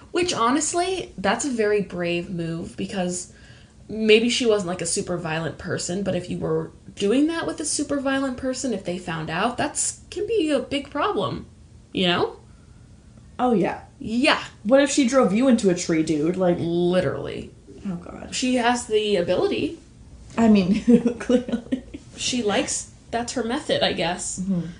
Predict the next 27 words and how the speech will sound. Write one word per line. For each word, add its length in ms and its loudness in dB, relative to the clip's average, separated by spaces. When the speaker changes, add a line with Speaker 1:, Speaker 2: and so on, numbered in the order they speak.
Speaker 1:
Most 280 0
women 260 0
go 160 0
with 140 -4
poisoning, 540 -4
but 180 -10
she, 500 -4
Speaker 2:
<laughs> 60 -10
Speaker 1:
she 200 -10
said, 180 0
"I'm 140 2
gonna 100 0
take 220 -4
my 120 2
vulnerable 680 2
husband 520 -4
and 240 -2
ram 240 0
him 120 -2
into 260 -6
a 60 -4
very 420 0
large 440 -4
tree." 440 -10
Speaker 2:
That's 140 -20
so 240 -14
wild. 260 -12